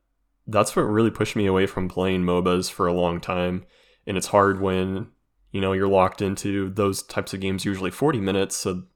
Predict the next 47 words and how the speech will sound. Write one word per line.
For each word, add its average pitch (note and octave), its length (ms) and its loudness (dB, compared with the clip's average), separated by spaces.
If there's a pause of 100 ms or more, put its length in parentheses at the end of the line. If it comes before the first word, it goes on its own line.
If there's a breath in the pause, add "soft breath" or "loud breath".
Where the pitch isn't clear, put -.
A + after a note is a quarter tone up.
(140)
Sergio, F#2+ 360 -4
you F#2 60 -2
mentioned F#2+ 280 -4
these F#2+ 100 -6
are F#2 60 -4
only F2+ 140 -4
ten. A2 260 -4
It's F#2 120 -8
a D#2+ 40 -6
lot F#2 280 0
shorter. F#2+ 500 -4 (600 soft breath)
Um, G#2+ 120 2
if G#2 80 -4
you're E3 100 4
locked C3 260 2
into C3 120 4
that B2 120 2
type B2+ 180 0
of A2 80 0
game G2 500 0
<laughs> - 40 -6
and G#2+ 380 0
your G#2+ 120 0
keyboard's, G#2+ 480 2
like, G2 160 0
right G2 260 2
there G2 240 2
and F#2+ 100 0
someone's G2 340 -2
been G2+ 140 0
annoying F#2+ 360 0
you A2 140 2
all A#2+ 140 6
game, A#2+ 420 0 (540 soft breath)
it's G2+ 540 0
really A#2 300 4
easy G2+ 300 -2
to G2 180 0
unload F#2 260 0
on F#2 140 -2
them. G2 280 -2
And G2 140 -4
so G2+ 300 0
to - 160 -6
not G2 260 0
have F#2+ 300 -4
that C3 340 0